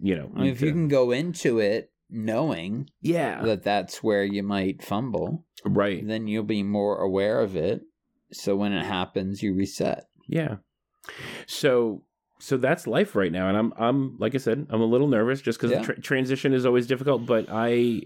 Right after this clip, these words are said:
Speaker 1: I really feel like I've made a good decision. And I have to remind myself, I keep reminding myself that you're doing this for you. You know, this is
Speaker 2: Yeah.
Speaker 1: all about you right now. This is not about anybody else.
Speaker 2: That's
Speaker 1: This is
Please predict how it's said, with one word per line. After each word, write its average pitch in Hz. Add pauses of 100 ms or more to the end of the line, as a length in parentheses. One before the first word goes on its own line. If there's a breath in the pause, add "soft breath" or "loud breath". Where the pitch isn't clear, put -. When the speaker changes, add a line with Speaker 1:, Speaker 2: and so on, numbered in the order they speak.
(180)
Speaker 1:
I 95
really 117
feel 117
like 101
I've 98
made 98
a 98
good 92
decision. 120
And 95
I 98
have 104
to 107
remind 98
myself, 87
I 92
keep -
reminding 78
myself 76
that 87 (480 loud breath)
you're 98
doing 135
this 110
for -
you. 82
You 92
know, 85
this 113
is 120
Speaker 2:
Yeah. 113
Speaker 1:
all 110
about 90
you 87
right 80
now. 73
This 87
is 98
not 92
about 90
anybody 82
else. 113
Speaker 2:
That's 98
Speaker 1:
This -
is 110